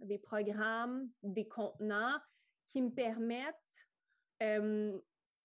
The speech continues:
qui permettent d'être stable dans le temps. Donc, j'ai un programme signature maintenant qui dure un an et qui a un plan mensuel sur douze mois. Donc, les femmes peuvent payer sur douze mois, ils peuvent payer sur six mois ou ils peuvent payer en un paiement. Et donc, ce programme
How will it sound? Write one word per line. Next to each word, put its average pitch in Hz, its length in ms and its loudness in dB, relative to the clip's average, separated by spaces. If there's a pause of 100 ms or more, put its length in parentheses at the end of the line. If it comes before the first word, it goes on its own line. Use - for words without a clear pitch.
(180)
qui - 100 -18
permettent 294 300 -2
d'être 233 180 -2
stable 240 540 -2
dans 185 160 -6
le 180 80 -12
temps. 196 200 -10 (360)
Donc, 220 180 2
j'ai 240 100 2
un 247 80 2
programme 262 420 -2
signature 277 500 -6
maintenant 247 300 -6
qui 247 120 -6
dure 202 260 0
un 214 200 -2
an 185 100 -8 (1080)
et 240 140 2
qui 247 120 -2
a 240 40 2
un 226 60 2
plan 269 260 -2
mensuel 240 720 -2
sur 214 280 -6
douze 220 260 -2
mois. 196 200 -4
Donc, 190 160 -8
les 208 100 -4
femmes 214 240 -4
peuvent 233 180 -8
payer 214 160 -2
sur 220 160 -8
douze 202 160 -2
mois, 208 220 -2
ils 214 80 -4
peuvent 185 260 -8
payer 190 220 -6
sur 196 200 -16
six - 160 -12
mois 196 280 -2
ou 202 80 -2
ils 190 40 -4
peuvent 180 220 -12
payer 185 160 -8
en 185 160 -8
un 180 140 -14
paiement. 208 340 -10 (480)
Et 226 60 2
donc, 254 160 2
ce - 80 -2
programme 247 500 0